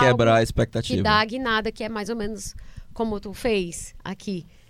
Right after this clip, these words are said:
Speaker 2: né? Porque você jamais espera que quem esteja falando
Speaker 1: É o papagaio.
Speaker 2: É.
Speaker 1: E aí eu fiz uma piada de papagaio.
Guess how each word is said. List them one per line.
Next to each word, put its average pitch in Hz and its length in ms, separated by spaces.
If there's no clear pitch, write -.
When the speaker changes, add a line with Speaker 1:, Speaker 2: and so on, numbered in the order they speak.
Speaker 2:
né? 170 120
Porque - 140
você - 120
jamais 214 440
espera 247 460
que - 140
quem 294 140
esteja 226 300
falando 220 800
Speaker 1:
É - 40
o 98 60
papagaio. 92 440
Speaker 2:
É. 175 420
Speaker 1:
E 110 120
aí 110 60
eu 107 40
fiz 110 160
uma 110 100
piada 95 240
de 92 60
papagaio. 113 500